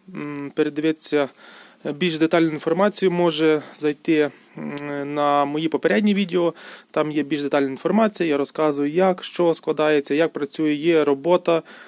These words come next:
е, самих сінорізок. Е, сьогодні у мене відправка їде на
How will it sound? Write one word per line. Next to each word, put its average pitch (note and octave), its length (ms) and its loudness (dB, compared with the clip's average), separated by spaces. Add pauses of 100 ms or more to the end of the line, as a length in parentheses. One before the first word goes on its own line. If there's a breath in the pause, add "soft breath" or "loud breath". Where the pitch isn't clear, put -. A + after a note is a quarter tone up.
(200 loud breath)
е, D#3 120 0
самих E3 460 -4
сінорізок. D#3 720 0 (500 loud breath)
Е, D3 360 2
сьогодні F3 460 2
у E3 60 2
мене D#3+ 400 2 (120)
відправка D#3 640 2
їде D3 480 2 (100)
на D#3 280 2